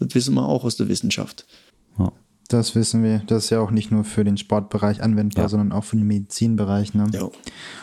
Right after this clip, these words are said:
Speaker 3: Und, äh, das war ja, das, was du gerade genannt hast, war ja auch das Fazit der Rackman-Studie, m, die bei uns an der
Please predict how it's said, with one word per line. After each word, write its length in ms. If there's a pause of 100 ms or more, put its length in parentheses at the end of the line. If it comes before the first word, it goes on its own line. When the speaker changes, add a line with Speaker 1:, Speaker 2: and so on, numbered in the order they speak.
(140)
Speaker 3:
Und, 600
äh, 200
das 200
war 100
ja, 160
das, 200
was 140
du 100
gerade 200
genannt 300
hast, 160
war 80
ja 60
auch 80
das 180
Fazit 420
der 100
Rackman-Studie, 680
m, 520 (120)
die 80
bei 80
uns 240
an 120
der 220